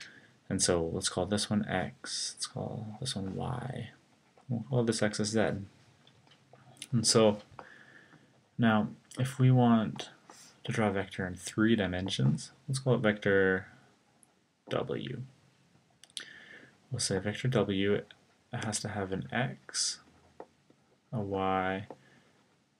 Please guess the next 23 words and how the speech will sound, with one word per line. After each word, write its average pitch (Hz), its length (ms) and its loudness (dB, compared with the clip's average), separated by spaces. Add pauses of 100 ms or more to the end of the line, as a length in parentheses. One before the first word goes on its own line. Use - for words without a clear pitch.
and 127 160 4
a 139 60 4
z 101 380 4 (400)
component 92 580 -4
to 95 100 -2
describe 95 460 0
where 92 160 2
it - 80 -2
is. - 400 -4 (1300)
And 120 100 -2
so 131 120 6
let's 131 160 10
say 139 200 8
vector 131 340 4
w 113 640 4
is 107 200 -4
equal 107 380 -4
to, 95 920 -2 (380)
oh, 107 200 -6
let's 135 200 -4
say 101 640 -6 (880)
three, 120 600 2 (1080)
three, 95 720 -4